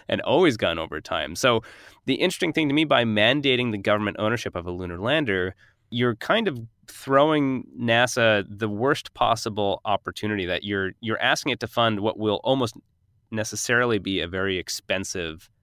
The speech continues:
project. And you're trying to do that and then land it twice on the moon.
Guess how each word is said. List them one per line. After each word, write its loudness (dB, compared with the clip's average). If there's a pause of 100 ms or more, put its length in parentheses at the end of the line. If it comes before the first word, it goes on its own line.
(180)
project. -2 (380)
And 0
you're 0
trying 4
to -2
do 0
that 2 (580)
and 0
then 0
land 2
it -6
twice 2
on -4
the -4
moon. -2